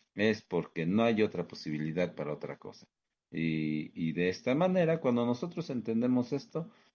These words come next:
eh, viene, viene, este, pues una vida diferente, una vida de bendición. Como ya lo hemos mencionado, pues, hay propósito, ya sabes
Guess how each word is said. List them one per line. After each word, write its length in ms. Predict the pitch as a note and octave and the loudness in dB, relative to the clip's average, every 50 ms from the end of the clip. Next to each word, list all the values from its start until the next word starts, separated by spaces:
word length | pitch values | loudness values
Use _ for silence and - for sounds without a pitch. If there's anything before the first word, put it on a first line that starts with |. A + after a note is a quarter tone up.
| _ - | _ -6
eh, 1120 | G2 F#2+ F2+ F2+ F2+ F2+ F2+ F#2 F#2 F#2 F2+ F2+ F#2 F#2 F2+ F2+ F#2 F#2 F#2+ - - - - - | -2 2 2 4 4 4 4 4 4 4 2 2 2 2 2 2 0 0 -2 -4 -8 -10 -14 -14
viene, 840 | - F#2+ G2+ A#2 C3+ C#3 C3+ C3+ C3 B2+ A#2 G#2+ G2 F#2 F#2 F#2+ F2+ | -8 -4 0 0 0 2 2 2 2 2 2 2 2 0 -2 -4 -6
viene, 1040 | F2+ F#2+ A#2 B2+ C3 B2+ B2 B2 A#2+ A#2 A2 G2+ F#2+ F2 E2+ E2 D#2+ - - - - - _ _ _ _ _ _ _ - | -4 -2 0 0 2 2 2 2 2 0 0 -2 -2 -2 -4 -6 -6 -8 -10 -14 -16 -20 _ _ _ _ _ _ _ -10
este, 1040 | - - D#2 D2+ - - - _ - D#2+ D#2 D2+ D2+ D2 D2 D2 D2 D2 C#2+ D2 - | -8 -6 -6 -8 -8 -14 -18 _ -8 -6 -6 -4 -4 -4 -6 -6 -8 -10 -14 -10 -6
pues 220 | - E2+ - - | -6 -6 -6 -4
una 180 | A#2 C3+ D#3 D3+ | -2 -2 0 0
vida 200 | D3 D#3 D3+ C#3 | 2 2 2 2
diferente, 600 | A#2+ F#2+ - - D2+ E2 F2+ F2+ E2+ E2 D#2+ E2 | 2 0 -4 -4 -4 -4 -4 -4 -4 -6 -8 -6
una 200 | F#2+ A2 A2+ G#2+ | -4 -2 0 2
vida 180 | G#2+ A2 A2 G2 | 2 4 4 2
de 80 | F2 D2+ | 2 -2
bendición. 480 | C#2+ C#2 C#2 C2+ - - - - - _ _ _ _ _ _ _ _ _ _ | -4 -8 -10 -12 -12 -14 -18 -20 -20 _ _ _ _ _ _ _ _ _ _
Como 200 | - F2 F2 F2 | -8 -4 -2 0
ya 140 | F2 F#2 G2 | 2 2 2
lo 80 | F#2+ F#2 | 2 2
hemos 200 | F#2 F2+ E2 D2+ | 2 0 0 -2
mencionado, 480 | D#2 D2+ D2 - - C#2+ C#2+ C#2+ C2+ - | -4 -8 -8 -10 -12 -12 -10 -10 -12 -12
pues, 120 | _ - | _ -4
hay 120 | E2+ F#2 F2+ | -2 -2 -2
propósito, 680 | - F2+ E2 - - E2+ E2+ D#2+ - - - - - | -2 -4 -6 -4 -2 -2 -2 -2 -4 -8 -16 -14 -10
ya 220 | D2 D#2 E2 G2 F#2 | -6 -4 -4 -4 -4
sabes 600 | - - G2+ G#2+ G#2 F#2+ E2 - - - - | -2 0 0 2 0 0 -2 -4 -10 -14 -20